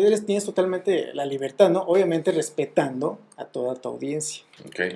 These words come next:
Speaker 1: Al contrario, por ejemplo, eh, de los podcasts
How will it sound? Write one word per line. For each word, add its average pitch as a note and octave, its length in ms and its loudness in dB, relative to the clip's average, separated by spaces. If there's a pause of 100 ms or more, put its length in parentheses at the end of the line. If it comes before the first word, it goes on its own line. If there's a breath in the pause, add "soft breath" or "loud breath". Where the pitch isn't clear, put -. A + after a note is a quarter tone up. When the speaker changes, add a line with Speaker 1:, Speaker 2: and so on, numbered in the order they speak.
(720 soft breath)
Speaker 1:
Al G#3 180 4
contrario, G3+ 640 0
por C#3+ 160 -2
ejemplo, C#3 480 -6 (140)
eh, B2 520 -8
de B2 720 -4
los C3 140 -6
podcasts E3 600 -4